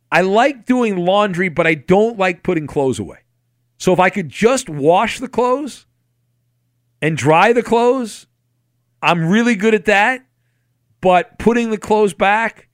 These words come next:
uh, it's, and I, I, like, my clothes I know how to put back, but my wife, I have no idea. Like, uh, like, women's clothing, I didn't grow up with sisters. I don't know where anything goes. I am completely just like, "Holy crap."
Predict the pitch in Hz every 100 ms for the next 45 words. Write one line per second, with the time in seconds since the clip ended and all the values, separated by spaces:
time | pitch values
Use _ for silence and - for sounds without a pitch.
0 | _ _ _ _ _ _ _ _ _ _
1 | _ _ - 95 127 147 143 - - 160
2 | - 196 233 269 277 262 269 233 294 320
3 | 247 208 175 165 160 147 131 139 151 143
4 | 120 - 123 131 135 139 214 208 - 190
5 | 196 139 143 143 117 107 101 123 151 147
6 | 156 117 147 143 147 _ _ 160 220 254
7 | 240 - 190 220 208 180 220 196 180 185
8 | 175 135 165 180 233 214 202 _ _ _
9 | _ _ _ 208 277 247 180 147 139 -
10 | 165 156 127 107 82 76 55 - _ _
11 | _ _ _ _ _ 185 240 254 185 151
12 | 123 120 - 151 131 - 220 202 151 147
13 | 123 110 - 180 135 - - 104 113 202
14 | 233 233 190 143 101 90 - 190 202 147